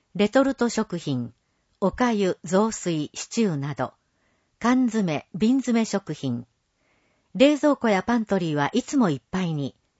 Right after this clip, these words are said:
普段から多めに買い置き、古いものから消費して、使ったらまたすぐに買い足しておく。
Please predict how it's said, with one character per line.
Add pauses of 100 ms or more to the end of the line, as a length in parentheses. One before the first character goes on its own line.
(460)
普
段
か
ら
多
め
に
買
い
置
き、 (240)
古
い
も
の
か
ら
消
費
し
て、
使
っ
た
ら
ま
た
す
ぐ
に
買
い
足
し
て
お
く。